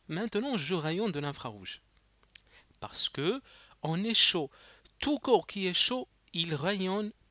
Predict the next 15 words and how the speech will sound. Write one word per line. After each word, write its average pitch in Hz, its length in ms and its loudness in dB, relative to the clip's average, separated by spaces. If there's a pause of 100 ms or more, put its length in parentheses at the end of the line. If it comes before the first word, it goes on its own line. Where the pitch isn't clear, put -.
(140)
de 131 140 -4
l'infrarouge. - 720 -8 (1200)
Si - 220 -2
vous 147 240 -4
avez 202 320 2 (340)
des 151 200 4
lunettes 202 380 2
infrarouges, 196 720 0 (320)
vous 147 220 -4
pouvez 202 440 -2
me 151 120 -2
voir 131 420 -2
dans 175 180 0
le 135 140 -2
noir. 113 440 -4